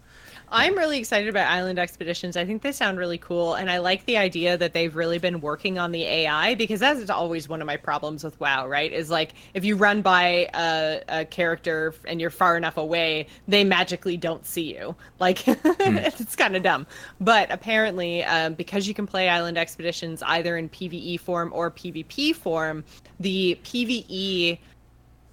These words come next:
Speaker 1: A I is actually going to play as if you're in P V P, so it's like they'll have rogues that are gonna stealth and are gonna jump out at you, and not in the really crappy way that stealth characters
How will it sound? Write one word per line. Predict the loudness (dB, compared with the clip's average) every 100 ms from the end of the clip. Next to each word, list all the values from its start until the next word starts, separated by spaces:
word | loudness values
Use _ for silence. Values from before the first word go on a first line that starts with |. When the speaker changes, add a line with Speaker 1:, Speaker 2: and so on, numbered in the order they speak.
| _ _
Speaker 1:
A | 4 6
I | 6 6 6 4 0
is | -2 0
actually | -2 -2 -4 -4
going | -2 -4
to | -6
play | -12 -8 0 2 4 4
as | 2 0
if | -4
you're | -6 -8
in | -6 -6 -6
P | -6 -6
V | -6 -6
P, | -4 -2 -2
so | 0 0 2
it's | 0 -2
like | 0 -2 -2
they'll | -2 0
have | 2 0
rogues | 2 4 4 2
that | -4 -4
are | -2
gonna | -2
stealth | -4 0 4 4 2
and | -2
are | -4
gonna | -2 -4
jump | -2 -2 2
out | 2
at | 2
you, | 0 0
and | 0 0
not | 2 2 2
in | -4
the | -4
really | -4 -4
crappy | -2 0 0 0
way | 0 2 2
that | 2 0 -2 -14
stealth | -10 2 4 2 -2
characters | 2 4 4 0 -2 -2 -4 -8